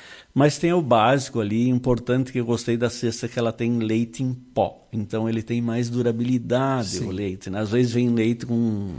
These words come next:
Speaker 1: já quase
Speaker 2: Com prazo
Speaker 1: venci-,
Speaker 2: de validade,
Speaker 1: é.
Speaker 2: e aí tem que ter uma atenção maior.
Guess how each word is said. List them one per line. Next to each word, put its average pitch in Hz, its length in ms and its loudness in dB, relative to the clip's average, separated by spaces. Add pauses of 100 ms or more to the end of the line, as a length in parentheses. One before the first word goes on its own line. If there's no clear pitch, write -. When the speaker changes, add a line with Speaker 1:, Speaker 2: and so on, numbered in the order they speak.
Speaker 1:
já 107 140 -2
quase 110 260 -6
Speaker 2:
Com 160 180 6
prazo 143 360 6
Speaker 1:
venci-, 147 100 6
Speaker 2:
de 123 80 4
validade, 135 720 4
Speaker 1:
é. - 40 8
Speaker 2:
e 143 60 6
aí 135 200 2
tem 165 180 0
que - 60 -8
ter 170 120 0
uma 175 140 2
atenção 175 420 2
maior. 165 460 4